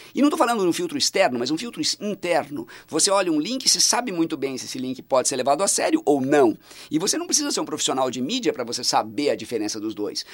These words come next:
Um rapaz de dezesseis anos não sabe a diferença dos dois. E ele começa a ouvir que, sei lá, a mídia é mentirosa, et cetera, e ele começa a acreditar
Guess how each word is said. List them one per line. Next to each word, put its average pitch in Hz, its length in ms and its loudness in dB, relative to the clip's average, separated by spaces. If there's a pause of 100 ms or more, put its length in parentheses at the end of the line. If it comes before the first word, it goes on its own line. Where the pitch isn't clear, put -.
(220)
Um 381 100 4
rapaz 175 320 4
de 131 80 -4
dezesseis 117 440 -2
anos 151 240 -4
não 151 260 -2
sabe 151 540 0
a 90 40 -8
diferença 85 400 -10
dos 85 140 -16
dois. - 320 -14 (220)
E 151 120 2
ele 170 140 2
começa 117 420 -2
a 113 40 2
ouvir 123 340 -6
que, 135 180 -6
sei 147 200 -2
lá, 139 180 4
a 110 60 0
mídia 123 280 -4
é 104 40 -4
mentirosa, 113 720 2
et - 100 -8
cetera, 190 560 -2
e 196 140 -6
ele 220 120 -6
começa 139 360 -4
a - 20 -8
acreditar 185 720 -2